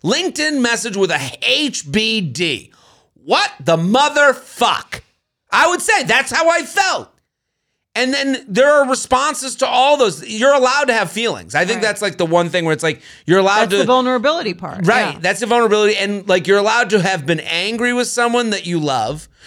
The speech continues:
Speaker 1: You're allowed to be upset with someone and let down by someone who can redeem themselves in your eyes. That doesn't mean it's over. It's just, "Hey, in that moment, this is exactly how I felt.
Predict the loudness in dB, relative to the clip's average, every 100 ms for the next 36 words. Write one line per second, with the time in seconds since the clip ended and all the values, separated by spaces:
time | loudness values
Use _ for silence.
0 | -8 0 4 4 2 0 -2 -2 -2 -2
1 | -4 -2 -2 0 0 0 0 2 0 0
2 | 0 0 2 0 0 0 0 0 2 0
3 | -2 -4 -2 -4 -2 -2 -2 -2 -2 -2
4 | -2 -2 -2 0 0 0 -4 -4 -4 -4
5 | -4 -4 2 4 4 4 2 0 -2 -20
6 | -4 -2 0 -2 -2 -6 _ -2 0 0
7 | -6 _ -6 -4 -2 -2 -2 0 2 2
8 | 0 -2 -4 -4 -6 -8 -8 -6 -2 -2
9 | -2 -2 0 2 0 2 0 0 -8